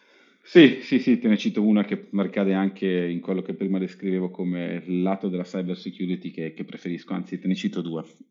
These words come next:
Eh, parlavo di, di quel confine che c'è tra networking e security, no? Per cui sicurezza delle reti. Ecco, di recente, negli ultimi mesi, sono stati rilasciati da A W S due servizi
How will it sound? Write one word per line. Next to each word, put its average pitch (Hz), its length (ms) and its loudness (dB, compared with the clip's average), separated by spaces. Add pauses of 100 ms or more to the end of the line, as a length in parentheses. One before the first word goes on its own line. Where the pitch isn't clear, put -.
Eh, 87 320 -4
parlavo 92 380 2
di, 85 420 -2 (160)
di 82 800 -6 (140)
quel 101 200 0
confine 107 400 4
che 107 100 0
c'è 98 160 0
tra 92 140 0
networking 95 580 0
e 87 60 -6
security, 90 580 -4
no? 104 200 -8
Per - 140 -14
cui 82 640 -4
sicurezza 90 600 -6
delle 85 180 -4
reti. 87 400 -6 (340)
Ecco, 104 280 -2
di 104 140 4
recente, 110 540 6
negli 95 220 2
ultimi 95 320 0
mesi, 98 400 2
sono 87 300 -8
stati 92 340 -8
rilasciati 87 540 -6
da 82 100 -8
A 82 140 -8
W 90 180 -2
S 87 140 -10
due 110 100 0
servizi 104 760 -2